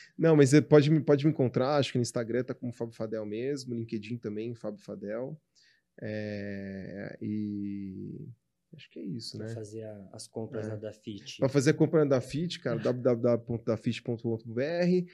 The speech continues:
Speaker 1: Mas, pô, baixa o aplicativo também, que é bem bacana, tem bastante novidade. E é verdade, cara, experimenta, assim, sem, sem querer fazer jabá, mas aproveitando a deixa,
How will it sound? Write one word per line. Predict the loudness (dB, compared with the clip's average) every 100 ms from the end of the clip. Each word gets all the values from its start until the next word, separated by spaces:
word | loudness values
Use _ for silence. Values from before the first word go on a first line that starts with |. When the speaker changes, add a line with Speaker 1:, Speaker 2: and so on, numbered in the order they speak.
| -18 -20 _ _ -2
Speaker 1:
Mas, | 0 0
pô, | 2 2 2
baixa | 0 0 -4
o |
aplicativo | -6 -6 -6 -6 -8 -4
também, | -4 -2
que | -2
é | -6
bem | 0 2 2
bacana, | 0 -4 -8 -6 -6 -6
tem | -6 -6 -6
bastante | -6 -8 -10 -8
novidade. | -8 -6 -6 -4 -6 -8 -12 -16 _ _ _
E | 6
é |
verdade, | 8 8 6 4 2
cara, | 0 0 0
experimenta, | -4 0 2 4 2 0
assim, | -6 -4 -4
sem, | 0 0 0 -4
sem | -2 -2 -2
querer | -2 -4
fazer | -4 -8
jabá, | -8 -6 -6 -6
mas | -6 -8
aproveitando | -10 -8 -8 -8 -8
a |
deixa, | -8 -8 -8 -10 -14